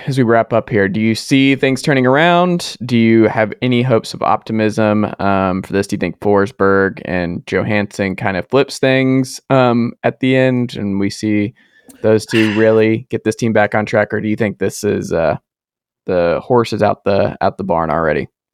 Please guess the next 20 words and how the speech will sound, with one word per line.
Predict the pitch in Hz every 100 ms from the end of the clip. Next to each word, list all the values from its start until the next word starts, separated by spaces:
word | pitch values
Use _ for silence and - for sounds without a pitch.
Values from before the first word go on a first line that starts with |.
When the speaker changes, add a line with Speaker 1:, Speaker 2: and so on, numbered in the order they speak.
| -
Speaker 2:
Yeah, | 131 123
I'll | 131
be | 139 127
real | 131 127
quick | - 131 120
about | 113 113 -
this, | 113
but | - 113 110
I | 120
think | 143 -
Philip | 156 160
Forsberg, | - 139 131 131 117
I |
talked | 123 117 -
about, | 104 107 104
he, | - 123
he's | - 147 151
the | -
guy | 131 123 123
that | 120 -